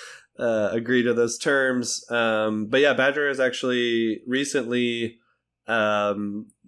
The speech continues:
made a deal with, uh, G S R, and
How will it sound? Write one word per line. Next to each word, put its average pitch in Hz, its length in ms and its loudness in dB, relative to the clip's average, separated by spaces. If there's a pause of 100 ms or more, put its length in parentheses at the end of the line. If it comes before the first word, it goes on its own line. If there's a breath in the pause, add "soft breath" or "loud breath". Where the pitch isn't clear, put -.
(180)
made 131 180 2
a 117 80 0
deal 117 240 2
with, 110 340 0
uh, 98 440 -2 (280)
G 117 120 0
S 110 160 -2
R, 151 340 2
and 113 600 -4